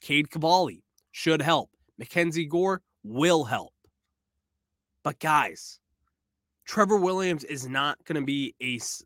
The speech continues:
sign that you're gonna be high-fiving, chucking and jiving with, because we're paying him to be a starter.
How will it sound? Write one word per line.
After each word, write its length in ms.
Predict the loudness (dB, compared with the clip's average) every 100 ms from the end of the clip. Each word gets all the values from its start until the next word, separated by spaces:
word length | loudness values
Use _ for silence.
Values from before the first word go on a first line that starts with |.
| _ -10
sign 540 | -4 -2 0 0 0
that 180 | -2 -2
you're 120 | -2
gonna 140 | -2
be 100 | -6
high-fiving, 920 | -10 0 4 4 2 2 2 2 -2 -6 _ _
chucking 440 | -6 2 2 4 2
and 120 | 2
jiving 460 | 2 4 2 0 0
with, 220 | 0 -2 _ _ _ _
because 560 | -6 0 0 0 -2 -10 _ _ _ _ _ _ _ _ _
we're 160 | 2 2
paying 320 | 2 0 0
him 220 | 2 0
to 60 | 0
be 180 | -2 -2
a 120 | -2
starter. 580 | -6 -6 -4 -4 -8